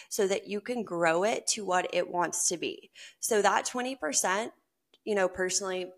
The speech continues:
I lo-, four oh one K is easy for me. I can't go in and, like, speak super knowledgeably on finance right now. And I'm gonna do a bit more research and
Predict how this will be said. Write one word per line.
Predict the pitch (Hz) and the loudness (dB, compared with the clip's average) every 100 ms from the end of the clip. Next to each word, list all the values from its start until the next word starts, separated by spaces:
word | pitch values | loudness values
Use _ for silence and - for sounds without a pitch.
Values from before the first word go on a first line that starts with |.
| - | 2
I | 185 185 | 6 6
lo-, | 185 - | 4 0
four | - 226 208 | 2 6 6
oh | |
one | 185 175 | 6 2
K | 143 | -2
is | 143 | 0
easy | 151 139 160 | -2 -2 -2
for | 165 | -2
me. | 160 160 147 - | 0 2 2 4
I | 175 202 202 - | 4 4 -2 -4
can't | 220 202 | -4 0
go | 185 170 | 0 0
in | 165 | 0
and, | 156 160 | -2 -6
like, | 151 - | -6 -2
speak | - - 170 - | -2 -2 -6 -2
super | - 160 156 160 | -2 -2 -2 -2
knowledgeably | 151 139 156 - 165 | 0 0 -2 -2 0
on | 160 160 | 0 -2
finance | 151 151 160 160 180 | -4 -2 -4 -6 -4
right | 156 | -4
now. | 185 185 185 - - - - | -2 0 -2 -6 -18 -14 -2
And | 208 | 2
I'm | 220 | 4
gonna | 269 | 2
do | 320 339 | 2 0
a | |
bit | 269 208 | -2 0
more | 220 | 0
research | 196 185 - 196 196 - - | 0 2 2 0 0 -2 -2
and | 185 175 170 170 | 0 0 0 -4